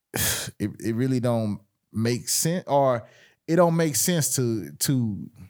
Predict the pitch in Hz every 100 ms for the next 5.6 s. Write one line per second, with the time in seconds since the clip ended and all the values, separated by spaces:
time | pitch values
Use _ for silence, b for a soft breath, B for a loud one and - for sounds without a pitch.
0 | B _ _ _ _ _ _ _ _ -
1 | 123 123 98 - - - _ 113 113 98
2 | 104 95 85 92 127 113 110 95 - 98
3 | - 104 95 80 95 B B B B -
4 | 104 110 107 101 87 64 98 101 135 127
5 | 127 117 107 101 98 -